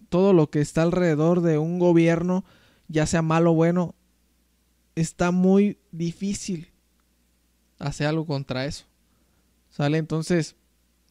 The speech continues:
simplemente yo les digo, banda, cuiden mucho,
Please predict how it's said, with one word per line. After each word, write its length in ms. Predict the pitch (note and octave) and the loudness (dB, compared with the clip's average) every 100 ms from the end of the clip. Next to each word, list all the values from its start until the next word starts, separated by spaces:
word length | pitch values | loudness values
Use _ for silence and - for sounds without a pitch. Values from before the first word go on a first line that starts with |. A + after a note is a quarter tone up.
| _ _ _ _ _ - - _ _ _ _ _ _ _ _ _ _ _ _ _ _ _ _ _ _ _ _ _ - | _ _ _ _ _ -20 -20 _ _ _ _ _ _ _ _ _ _ _ _ _ _ _ _ _ _ _ _ _ -6
simplemente 560 | G3 G#3 G#3 G#3+ A3 | -2 2 4 4 4
yo 120 | F#3+ G#3 | 4 6
les 180 | G3+ | 6
digo, 260 | F#3 F#3+ F#3+ | 4 4 4
banda, 340 | F3 D#3 C3+ - _ _ _ _ _ _ _ _ - | 2 0 -6 -12 _ _ _ _ _ _ _ _ 0
cuiden 360 | F3 G3+ G#3+ F#3+ | 4 6 6 4
mucho, 420 | F#3+ - A#3 | 2 2 0